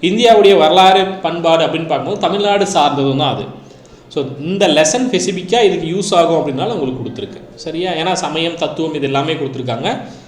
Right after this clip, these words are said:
அப்படி பார்க்கும்போது, தமிழகத்தில் சமணம், பௌத்தம், ஆசீவக தத்துவம் ரொம்ப முக்கியமா நமக்கு கொஷின்ஸ் கேட்குறாங்க, ஏற்கனவே கேட்டிருக்காங்க.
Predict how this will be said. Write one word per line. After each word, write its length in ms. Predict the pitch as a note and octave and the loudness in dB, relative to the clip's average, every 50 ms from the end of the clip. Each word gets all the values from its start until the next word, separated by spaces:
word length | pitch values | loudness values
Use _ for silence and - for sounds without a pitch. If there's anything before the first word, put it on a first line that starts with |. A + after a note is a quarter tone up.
| - - | -4 -2
அப்படி 260 | D#3 E3 E3+ A3+ A#3 | -2 0 0 0 0
பார்க்கும்போது, 420 | A3+ A3 G3 E3+ - E3+ F3 G3+ | 2 2 2 2 2 0 -2 -2
தமிழகத்தில் 640 | G3 - - F#3+ G3+ G#3+ G3+ G3 G3 F#3+ G#3 G#3 G3+ | 0 0 0 0 2 2 2 0 0 -2 -4 -4 -4
சமணம், 560 | - D#3+ D3 E3+ F3+ F3+ F#3 G3+ G#3+ G3+ - | -4 -4 -4 -2 -2 -2 -2 -2 -2 -4 -2
பௌத்தம், 480 | C#3+ C#3 D#3+ E3+ F3 E3+ - - E3 D#3+ | -2 0 0 0 0 -2 -4 -4 -4 -2
ஆசீவக 460 | C3+ C#3+ D#3+ D#3 - F#3 E3+ D#3+ D#3+ | 0 0 0 0 0 0 0 0 -2
தத்துவம் 340 | D#3+ D3 B2+ - C#3+ F3 F#3+ | -4 -4 -6 -6 -6 -6 -6
ரொம்ப 300 | F3 D3+ D#3 D3+ C#3+ C#3 | -6 -6 -6 -6 -6 -8
முக்கியமா 340 | C#3 C3+ E3 D#3+ D#3 D#3 | -8 -6 -6 -6 -4 -4
நமக்கு 400 | D3+ C#3+ C3+ B2+ A#2+ D3+ F#3+ A3+ - - - - - - - - - - | -6 -6 -6 -6 -4 -4 -4 -4 -4 -8 -12 -16 -18 -20 -20 -18 -12 -8
கொஷின்ஸ் 400 | F3 - G3+ G3+ G3+ - - - | -6 -4 -2 0 0 2 4 4
கேட்குறாங்க, 460 | G3 G3+ F#3+ F#3+ E3+ B2 A#2 A2+ B2+ | 4 4 4 2 0 0 -2 -2 -2
ஏற்கனவே 480 | C#3 D#3+ F3+ - - E3+ E3+ F3 G3+ | 0 0 0 0 0 -2 0 0 0
கேட்டிருக்காங்க. 640 | G#3 - F3 F3 E3+ - C#3+ B2+ - - G2 F#2+ - | 0 0 2 0 0 0 -2 -4 -4 -6 -6 -8 -10